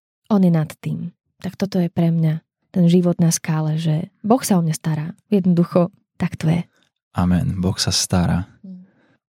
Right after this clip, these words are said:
Speaker 2: Naozaj, on to zasľúbil a my môžeme z toho čerpať. Je zaujímavé, že aj ja mám, alebo som chcel povedať, príbeh s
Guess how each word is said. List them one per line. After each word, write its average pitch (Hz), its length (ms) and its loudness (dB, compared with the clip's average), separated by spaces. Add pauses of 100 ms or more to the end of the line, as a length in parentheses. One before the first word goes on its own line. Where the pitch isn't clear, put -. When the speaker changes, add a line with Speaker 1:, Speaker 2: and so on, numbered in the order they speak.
(240)
Speaker 2:
Naozaj, 87 420 0 (300)
on 92 160 2
to - 80 -4
zasľúbil 90 680 0 (200)
a - 80 -4
my 90 120 4
môžeme 92 680 2
z - 160 -4
toho 87 240 -2
čerpať. - 640 -2 (680)
Je 98 120 0
zaujímavé, 104 400 2
že 92 160 0
aj 92 80 2
ja 98 160 2
mám, 92 320 0 (160)
alebo 90 320 -4
som - 160 -4
chcel - 240 -6
povedať, 90 240 -2
príbeh 98 400 0
s - 340 -8